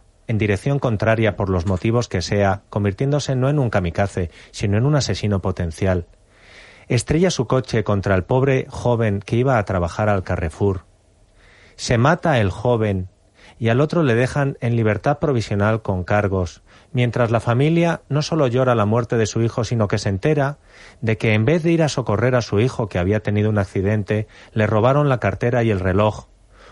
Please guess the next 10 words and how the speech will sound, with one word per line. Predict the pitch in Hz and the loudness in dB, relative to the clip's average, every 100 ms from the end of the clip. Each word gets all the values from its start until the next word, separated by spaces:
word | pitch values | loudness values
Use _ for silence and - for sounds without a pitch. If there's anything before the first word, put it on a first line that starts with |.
| - | -4
Unos | 135 131 | -2 -2
tipos | - 117 120 - | 0 -2 0 -2
que | 101 | -4
ojalá | - 95 101 107 - - - - | -2 0 0 -2 -8 -18 -20 -6
tengan, | 113 110 107 107 113 - _ _ _ _ _ _ _ _ _ _ _ _ _ _ | -2 2 2 0 -4 -10 _ _ _ _ _ _ _ _ _ _ _ _ _ _
la | - 117 | -2 2
vida | 110 143 147 | 4 4 4
les, | 120 110 - - | 2 0 -6 -10
les | 117 107 104 | -4 -2 0
dé | - 131 143 | 0 0 -2